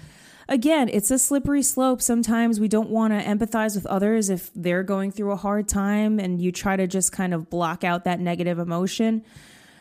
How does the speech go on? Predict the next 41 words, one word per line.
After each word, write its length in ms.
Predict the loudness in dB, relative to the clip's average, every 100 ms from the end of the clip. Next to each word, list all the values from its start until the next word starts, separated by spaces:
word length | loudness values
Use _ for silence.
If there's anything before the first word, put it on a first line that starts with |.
| -20 _
Like 220 | 0 2
I 80 | 2
said, 300 | 4 2 2 0
I 120 | 2
am 180 | 2 2
definitely 320 | 2 2 2
someone 320 | 2 2 2
that 240 | 0 -4
fell 240 | -2 0 2
victim 300 | 0 0 0
to 100 | 2
this 260 | 2 0
when 120 | 0 -2
I 80 |
first 260 | 0 0 0
discovered 320 | -2 0 0
the 80 | 0
law 180 | 0 2
of 60 |
attraction. 480 | 0 0 -2 -2 -4
I 80 | -2
didn't 160 | -4 -4
really 220 | -4 -2
have 160 | -2
a 60 | -4
full 420 | -6 -2 -2 -2
understanding 760 | -4 -6 -4 -4 -2 -2 -2 -2
of 180 | 0 2
it. 200 | 0 -2 _ _ _ -16 -2
And 200 | 0 2
I, 120 | 2
like 240 | 0 0 0
I 40 |
said, 160 | 2 0
I 60 |
kinda 260 | 0 0 2
just 200 | 0 0
tried 220 | 0 2
to 80 | 2
block 300 | 2 0 2
out 220 | 2 0